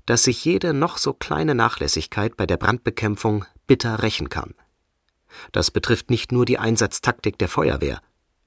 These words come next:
Hat sich die Bauweise verändert oder wurden Materialien genutzt, die sich bei Brand unberechenbar verhalten,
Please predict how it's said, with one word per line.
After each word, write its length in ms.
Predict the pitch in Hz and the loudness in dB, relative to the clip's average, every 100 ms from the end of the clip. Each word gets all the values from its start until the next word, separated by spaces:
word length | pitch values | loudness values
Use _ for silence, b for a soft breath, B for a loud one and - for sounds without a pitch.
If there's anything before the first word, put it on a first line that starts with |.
| _ _ B B | _ _ B B
Hat 180 | 113 - | -2 0
sich 160 | 104 | -4
die 120 | - 87 | -2 0
Bauweise 560 | 104 185 110 87 87 | 2 4 4 4 2
verändert 640 | 87 101 90 87 73 - - _ | 0 -2 -2 -2 -2 -4 -10 _
oder 320 | - 95 85 80 | 0 2 2 2
wurden 220 | 95 90 | 2 4
Materialien 720 | 87 - 87 95 135 123 104 | 0 0 2 4 4 4 2
genutzt, 440 | 101 110 110 - B B B - | 2 2 2 -2 B B B 0
die 80 | 104 | 4
sich 240 | 113 - | 4 2
bei 140 | 101 | 0
Brand 420 | 95 98 113 120 - | 2 4 2 0 -4
unberechenbar 680 | 185 160 117 131 - 80 78 | 0 2 2 0 0 0 0
verhalten, 540 | 87 82 90 - 123 | 0 2 2 0 -4